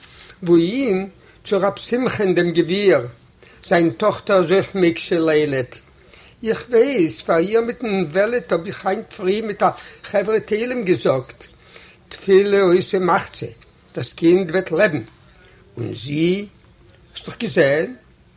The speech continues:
דאס איז ער געגאנגען צו ניר? און ער זאל יא נאך היישיק, טריט ביי טריט, פאר רחמנות? אפשר?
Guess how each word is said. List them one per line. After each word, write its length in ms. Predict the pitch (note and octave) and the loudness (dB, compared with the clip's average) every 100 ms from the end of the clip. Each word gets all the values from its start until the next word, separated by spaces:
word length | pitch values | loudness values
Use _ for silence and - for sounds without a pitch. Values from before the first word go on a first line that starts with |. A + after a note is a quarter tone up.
| _ _ - | _ _ -4
דאס 220 | D#3+ B2 | -4 -4
איז 100 | C#3+ | -4
ער 100 | D3 | -4
געגאנגען 540 | C#3+ E3 C3 D3 F#3 A3 | -2 -2 -2 -2 -4 -6
צו 160 | - | -4
ניר? 460 | C#3 B2 F3 E4+ A3 - - _ - D#3 | -2 -2 -4 -6 -6 -16 -20 _ -10 -2
און 140 | D#3 | 0
ער 120 | C3 | 0
זאל 120 | F#3 | 0
יא 100 | F#3+ | 0
נאך 420 | F3+ F#3+ E3 - E3+ | 2 0 -2 -4 -6
היישיק, 480 | F3 A3+ D#4 E4 - | -6 -4 -4 -4 -4
טריט 280 | F3+ E3+ F#3 | -4 -4 -2
ביי 220 | F#3+ E3+ | -2 -2
טריט, 480 | - F#3 A3+ C4 - - - | -2 -4 -4 -4 -16 -20 -8
פאר 200 | E3+ C#3 | -4 -2
רחמנות? 800 | C#3+ - D#3+ F#3 A3+ C#4+ C4 - - - - - - | -4 -6 -4 -4 -4 -8 -10 -18 -20 -20 -20 -20 -12
אפשר? 420 | - G3 - - | 0 0 0 -8